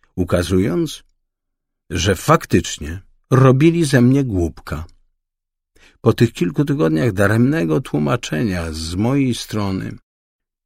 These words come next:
i odbijania piłeczki przez obsługę padł warunek, żebym w tej sytuacji wysłała kupującym zwykłe pieniężne przekazy pocztowe.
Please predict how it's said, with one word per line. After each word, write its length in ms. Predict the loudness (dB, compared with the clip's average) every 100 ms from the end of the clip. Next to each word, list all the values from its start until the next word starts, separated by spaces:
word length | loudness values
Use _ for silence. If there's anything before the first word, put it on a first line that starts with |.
| -4
i 260 | 0 2
odbijania 760 | 4 4 2 0 2 2 2 2
piłeczki 760 | 2 2 4 4 0 0 0
przez 360 | 0 0 0 -2 -2
obsługę 840 | -2 -2 -4 0 0 0 0 -2 0
padł 380 | 0 4 6 6
warunek, 680 | 2 0 0 0 0 -4 -10 _ _
żebym 340 | 0 2 4 4
w 60 |
tej 220 | 2 -2 0
sytuacji 760 | -2 0 0 0 -4 -4 -4
wysłała 580 | 0 0 0 -2 0 0
kupującym 920 | 0 0 2 2 4 2 0 2 2
zwykłe 680 | 2 2 0 0 -2 0 0
pieniężne 720 | 2 2 4 4 4 4 2
przekazy 560 | 0 -4 0 0 2 -2
pocztowe. 680 | 0 -2 -2 -6 -6 -12